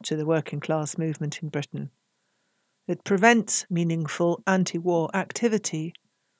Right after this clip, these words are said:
shields the eyes of workers from the current drive to war,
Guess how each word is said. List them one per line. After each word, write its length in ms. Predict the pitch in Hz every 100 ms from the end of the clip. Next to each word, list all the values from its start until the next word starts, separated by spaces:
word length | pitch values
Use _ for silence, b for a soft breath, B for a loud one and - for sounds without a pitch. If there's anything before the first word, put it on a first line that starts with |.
| - - _ - -
shields 580 | - 240 240 233 214 -
the 100 | -
eyes 400 | 196 196 185 175
of 100 | 180
workers 500 | 196 190 170 180 160
from 220 | - 175 160
the 60 |
current 520 | - - 180 160 143 - - -
drive 520 | 175 175 180 170 160
to 120 | -
war, 520 | 143 165 147 160 202